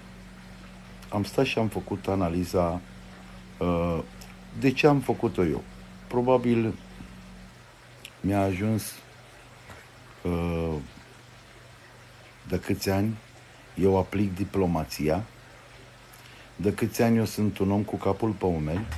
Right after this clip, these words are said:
și nu intru în jocul multor oameni din zona noastră, a muzicanților, a lăutarilor.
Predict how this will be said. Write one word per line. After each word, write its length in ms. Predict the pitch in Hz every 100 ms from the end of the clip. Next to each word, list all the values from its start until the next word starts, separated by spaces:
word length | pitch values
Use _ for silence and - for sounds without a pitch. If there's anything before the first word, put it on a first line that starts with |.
| - - -
și 180 | - -
nu 180 | 110 127
intru 360 | 131 117 110
în 100 | 110
jocul 520 | 98 120 120 113 113 104 - - - -
multor 540 | 104 147 135 131 117
oameni 420 | 104 110 110 104
din 300 | 92 95 113 110 - - - - - - -
zona 460 | 95 90 110 104 98
noastră, 400 | 87 67 - 65
a 60 |
muzicanților, 800 | 76 82 76 76 78 69 - - - - - -
a 280 | 90 110 107
lăutarilor. 680 | 101 92 - 67 - 50